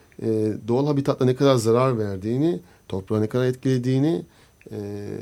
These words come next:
belirlememiz gerekiyor. Tabii bu sadece bitki için konuşuyorum. Bunun yanında işte bazen, e, duyuyoruz işte, e, şu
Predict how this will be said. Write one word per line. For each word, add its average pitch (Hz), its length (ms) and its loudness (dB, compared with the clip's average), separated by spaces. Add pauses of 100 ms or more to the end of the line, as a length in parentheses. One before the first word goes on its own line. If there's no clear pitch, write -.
(140)
belirlememiz 127 600 4
gerekiyor. 92 520 -6 (460)
Tabii 135 200 0
bu 147 60 -2
sadece 170 300 6
bitki 151 220 0
için 147 200 0
konuşuyorum. 98 680 -2
Bunun 135 140 6
yanında 113 400 2
işte 120 220 -4
bazen, 120 360 2
e, 110 1200 -12
duyuyoruz 117 320 0
işte, 104 160 -6
e, 117 500 -8
şu 127 200 -8